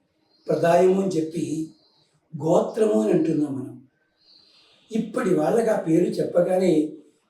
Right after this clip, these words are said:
ఎంత కోపం అంటే, దేవాలయాలకు వెళ్తారు, అక్కడ గోత్రం చెప్పక తప్పదు,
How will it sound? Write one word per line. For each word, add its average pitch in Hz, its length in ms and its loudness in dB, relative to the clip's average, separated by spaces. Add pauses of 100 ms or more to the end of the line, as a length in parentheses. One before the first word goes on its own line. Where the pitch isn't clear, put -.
ఎంత 190 460 0
కోపం 180 340 2
అంటే, 160 640 -2 (560)
దేవాలయాలకు 226 540 4
వెళ్తారు, 170 420 -6 (440)
అక్కడ 202 240 0
గోత్రం 156 400 -2
చెప్పక - 260 -4
తప్పదు, - 400 -12